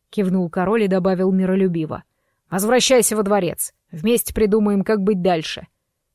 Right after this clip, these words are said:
После этих слов королевский силуэт развеялся. И Аршер с досады ударил кулаком в стену. Всё напрасно. Он не нашёл Эльвинг. Тррр! По стене здания пошла трещина от его удара.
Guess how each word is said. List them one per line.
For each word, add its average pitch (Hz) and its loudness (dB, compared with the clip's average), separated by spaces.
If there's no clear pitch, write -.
После 180 -2
этих 160 -6
слов 262 -6
королевский 226 -4
силуэт 240 -4
развеялся. - -6
И 180 -2
Аршер 277 -2
с 175 -4
досады 220 -2
ударил 233 0
кулаком 214 -4
в - -8
стену. - -8
Всё - -8
напрасно. 170 -4
Он 190 0
не 202 4
нашёл 240 2
Эльвинг. 196 -2
Тррр! 262 -6
По 185 -6
стене 196 -2
здания 196 0
пошла 214 -4
трещина 185 -2
от 170 -6
его 190 0
удара. 170 -4